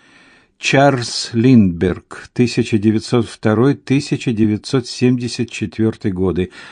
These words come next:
Американский лётчик, ставший первым, кто перелетел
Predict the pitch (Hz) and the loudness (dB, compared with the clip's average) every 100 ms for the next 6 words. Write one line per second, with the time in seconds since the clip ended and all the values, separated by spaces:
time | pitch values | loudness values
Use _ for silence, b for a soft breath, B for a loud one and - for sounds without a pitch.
0 | B B B 120 127 131 127 147 135 - | B B B 2 4 4 4 2 2 2
1 | 135 131 135 - 120 - 139 131 - 123 | 2 4 4 0 -6 -2 0 0 0 -2
2 | - 127 139 135 123 - 127 117 120 107 | 2 2 2 2 0 2 2 4 2 4
3 | 107 104 151 165 - | 2 2 4 4 2